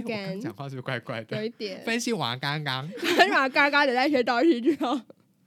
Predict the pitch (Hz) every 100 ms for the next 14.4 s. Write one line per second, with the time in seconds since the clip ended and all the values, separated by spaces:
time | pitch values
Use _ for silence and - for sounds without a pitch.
0 | _ _ - - - - - 208 165 113
1 | 180 294 269 226 226 233 185 180 190 127
2 | 139 147 151 147 123 107 131 139 147 139
3 | 123 127 110 101 127 131 113 104 123 110
4 | 107 127 110 107 110 - _ - 135 180
5 | 165 120 - 135 127 117 107 123 202 202
6 | 220 214 190 123 147 117 131 117 131 113
7 | 107 104 113 104 104 110 110 233 233 214
8 | 165 151 175 196 180 139 _ _ _ _
9 | _ _ 247 233 233 170 127 156 170 151
10 | 139 135 127 110 107 110 143 123 143 131
11 | 127 127 117 123 120 120 120 113 117 110
12 | 110 113 113 117 127 - 110 120 - 104
13 | 110 110 107 - 101 101 101 117 92 247
14 | 226 185 -